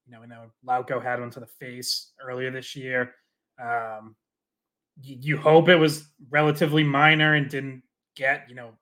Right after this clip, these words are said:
a tendon or anything like that. Um, but right now, no, no real update there.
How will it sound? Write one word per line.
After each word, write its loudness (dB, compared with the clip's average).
a -20
tendon -4
or -4
anything -10
like -14
that. -12
Um, -18
but -4
right -4
now, -6
no, -6
no -4
real -4
update -10
there. -14